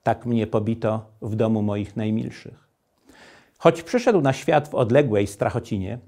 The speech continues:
nieopodal Sanoka, pokochał ziemię pińską jak swoją.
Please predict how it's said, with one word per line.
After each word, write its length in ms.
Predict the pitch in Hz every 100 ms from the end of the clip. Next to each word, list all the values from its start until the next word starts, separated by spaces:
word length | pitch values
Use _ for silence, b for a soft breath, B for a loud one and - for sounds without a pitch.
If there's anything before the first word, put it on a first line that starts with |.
| _
nieopodal 540 | 123 127 117 123 110 98
Sanoka, 520 | 110 104 85 107 113 _ _ _
pokochał 480 | - 139 180 - 135
ziemię 320 | 120 131 127
pińską 520 | 113 117 104 - 107 98
jak 200 | 92 -
swoją. 460 | - 92 85 90